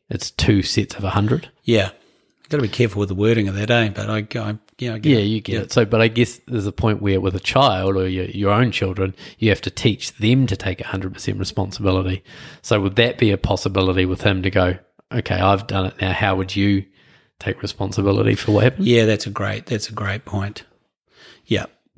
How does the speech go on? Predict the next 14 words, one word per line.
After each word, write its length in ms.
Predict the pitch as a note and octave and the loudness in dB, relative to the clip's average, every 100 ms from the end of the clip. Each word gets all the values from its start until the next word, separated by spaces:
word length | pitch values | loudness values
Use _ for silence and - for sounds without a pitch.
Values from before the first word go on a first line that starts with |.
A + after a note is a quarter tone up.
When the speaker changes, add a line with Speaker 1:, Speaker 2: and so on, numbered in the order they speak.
| _ _ _ _ | _ _ _ _
Speaker 2:
That, 300 | B2+ A2+ - | 2 2 0
and 240 | A2+ A2+ A#2 | -2 2 4
I 160 | A2 | 4
will 240 | A#2 B2 A#2+ | 4 4 4
do 180 | A2+ | 2
that. 240 | G2+ G2 G#2 | 0 -4 -4
Thank 300 | A2 A2 G#2 | -4 -4 -4
you 60 | |
for 140 | G2 G#2 | -8 -6
that. 260 | G#2 G2+ - - | -4 -6 -8 -14
That's 180 | G2+ | -10
a 40 | G#2+ | -6
real 160 | G#2 | -6
good 180 | F#2+ G2+ | -6 -10